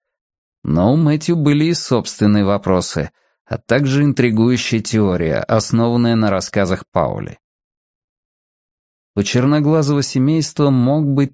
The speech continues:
тайный благодетель, который использовал Хамфри Маус Келлера для того, чтобы вытащить Бена Грира из тюрьмы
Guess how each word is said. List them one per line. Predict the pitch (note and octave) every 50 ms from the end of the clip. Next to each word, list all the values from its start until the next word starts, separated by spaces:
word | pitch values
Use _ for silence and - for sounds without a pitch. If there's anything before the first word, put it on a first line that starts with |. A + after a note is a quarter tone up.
| _ _
тайный | - C3 C#3 D3+ D3 C#3+ C3+ C3
благодетель, | B2 C3 C3+ C3 B2+ C3 C3+ B2+ B2+ D3 C#3 A2 - - - B1+ C2 -
который | - - G2 G2+ A#2 A2+ A2 G#2+
использовал | G2+ - - - A#2 A2+ G#2 G#2+ G#2 G2+
Хамфри | G2 - - G#2+ G#2+ G2+ - - G2+
Маус | F#2+ F#2 F#2+ A2 C3 C3+ - -
Келлера | - - G#2+ F#2+ E2 C2+ G#1+ G1+ A1 - - _ _ _ _ _ _
для | - B2 B2 B2
того, | A#2 - A2 A2 B2+ C#3
чтобы | A2+ - - B2+ A#2 A2 A#2
вытащить | A2 A#2+ C3 C3+ B2+ A2+ - - A#2
Бена | A2 G#2 G#2+ A#2 A2+ A2+ A2
Грира | G#2 G2+ G2+ G#2+ A2+ A2+ A#2 A#2 A#2
из | A2 -
тюрьмы | - - A#2+ A#2 B2 C3+ C#3 G#2 -